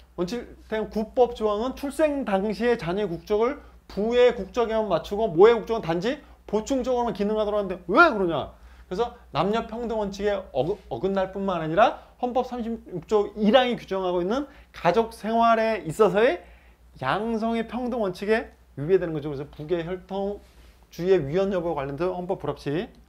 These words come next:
법무부 장관이 법률의 귀화 요건을 갖춘 귀화 신청인에게 귀화를 허가할 것인지 여부에 대해서 재량권을 가지는지 여부.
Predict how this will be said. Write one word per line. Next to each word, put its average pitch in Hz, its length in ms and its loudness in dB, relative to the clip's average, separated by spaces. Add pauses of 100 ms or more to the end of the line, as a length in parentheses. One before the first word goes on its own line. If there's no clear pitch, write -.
(2250)
법무부 262 360 0
장관이 240 520 2 (560)
법률의 269 840 2 (280)
귀화 247 340 8
요건을 220 420 0
갖춘 240 520 -4 (200)
귀화 226 380 2
신청인에게 254 1120 2 (840)
귀화를 254 840 4
허가할 302 560 4
것인지 262 360 0
여부에 196 320 6
대해서 180 600 4 (680)
재량권을 294 600 2
가지는지 170 400 0
여부. 95 220 -8